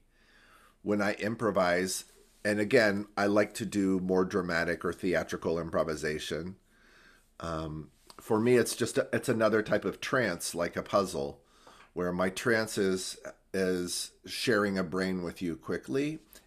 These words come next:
And in that trance, then I detach and I, myself, my ego is removed from that. So then everything that I have repressed my <laughs> entire life and my emotions can come there. Um,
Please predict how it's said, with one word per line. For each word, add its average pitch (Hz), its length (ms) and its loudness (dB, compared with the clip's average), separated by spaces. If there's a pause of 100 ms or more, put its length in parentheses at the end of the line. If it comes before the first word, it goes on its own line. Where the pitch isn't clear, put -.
And 104 220 -4
in 110 200 0
that 95 240 0
trance, 104 500 -2
then 92 240 0
I 92 200 0
detach 92 560 -2
and 92 120 -2
I, 85 240 -2 (200)
myself, 92 680 0
my 87 160 -4
ego 87 440 -2
is 82 200 -4
removed 82 380 -4
from 85 200 -6
that. 82 340 -4 (560)
So 107 220 -2
then 104 300 0
everything 107 560 0
that 101 120 2
I 95 100 4
have 92 160 0
repressed 98 680 2
my 104 180 0
<laughs> - 20 4
entire 135 580 6
life 107 440 2
and 107 160 -2
my 101 180 2
emotions 95 880 -2
can 95 200 -2
come 87 260 -4
there. 87 400 -2 (920)
Um, 82 400 -4